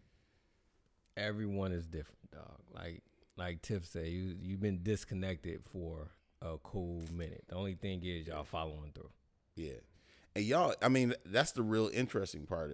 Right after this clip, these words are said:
Speaker 2: right? It's like, y'all have known me for the last three years. So more than,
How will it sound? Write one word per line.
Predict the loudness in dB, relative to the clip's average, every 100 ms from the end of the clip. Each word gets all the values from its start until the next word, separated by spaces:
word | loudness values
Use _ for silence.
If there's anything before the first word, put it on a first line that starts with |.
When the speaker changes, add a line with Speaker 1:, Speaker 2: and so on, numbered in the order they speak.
| -2
Speaker 2:
right? | 0 0
It's | 0
like, | 0 -2 -4 -12 -20 -20 -20 -20 0
y'all | 8 10 12
have | 8 4
known | 4 4 6 4
me | 2 2 0 -4 -10 -20 0
for | 2
the | 2
last | 4 6 6 4 0 0
three | 0
years. | 0 2 4 6 4 2 -2 -6 -12 -20 -20 -20 -6
So | 0 2
more | 4 6 6
than, | 6 2